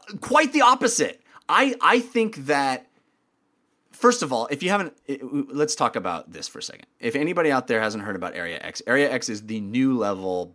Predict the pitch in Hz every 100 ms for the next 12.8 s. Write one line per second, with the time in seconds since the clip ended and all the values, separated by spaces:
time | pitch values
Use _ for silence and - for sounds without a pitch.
0 | - 101 98 101 90 82 80 76 78 -
1 | _ _ _ - 90 - 87 80 - 53
2 | 50 - _ _ _ - 139 - - 185
3 | 180 _ _ _ _ _ _ - 175 -
4 | 190 - - 240 220 185 135 139 165 170
5 | 131 143 131 - 151 165 82 67 _ _
6 | - 160 185 165 196 165 151 165 139 98
7 | 92 85 82 - 76 87 - - 156 165
8 | 151 151 208 190 175 143 160 143 - 151
9 | 151 135 131 117 - 117 117 135 120 113
10 | 101 95 82 82 - - - 160 190 185
11 | 226 233 233 226 - 262 247 220 226 226
12 | 214 208 - 233 226 - 113 -